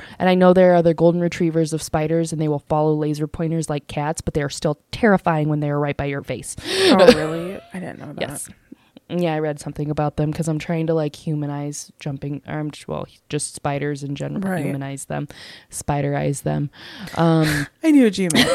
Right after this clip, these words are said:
Speaker 2: Yeah.
Speaker 1: <laughs> Yeah. So I'm trying to, like, connect with them so I don't scream and have the urge. But the big ones I still make Craig get. "I can't do it. I can't do it." They, they crawl into my shower, and I'm like, "You chose to be here. I'm so sorry." <laughs>
Speaker 2: I know. They do make me really nervous.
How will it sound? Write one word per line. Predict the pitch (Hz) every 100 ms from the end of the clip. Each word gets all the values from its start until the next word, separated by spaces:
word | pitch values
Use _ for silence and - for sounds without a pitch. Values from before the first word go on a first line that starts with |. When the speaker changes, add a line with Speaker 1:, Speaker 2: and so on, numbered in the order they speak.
| 262
Speaker 2:
Yeah. | 190 147 - 240
Speaker 1:
<laughs> |
Yeah. | 254 202 139 - 381 330 -
So | 226
I'm | 185
trying | 190 180
to, | 180
like, | 180 151 - - _ _ -
connect | - 160 147 -
with | 156 -
them | 147 143 139
so | -
I | 143
don't | 143 139 - _ _ _ -
scream | - - 147 143
and | 143 139
have | 139
the | 135
urge. | 143 143
But | 156
the | 170
big | 156 156
ones | 156 147
I | 147
still | - 143
make | 139 135
Craig | - 139 135
get. | 143 139
"I | 143
can't | - 143 -
do | 147
it. | 143 -
I | 143
can't | - 139
do | -
it." | 170 -
They, | - 135 -
they | 147
crawl | - 139 143
into | 139
my | 139
shower, | 139 180 175 180
and | 175 151
I'm |
like, | 151 147
"You | 147
chose | 143 151 147
to | 143
be | 139
here. | 139 139 139
I'm | 143
so | 143
sorry." | 135 135 - -
<laughs> | - - 381
Speaker 2:
I | 220 226 180
know. | 170 160 160 -
They | - 202
do | 185
make | 160 175 196
me | 196
really | 185 - -
nervous. | - - 73 - - -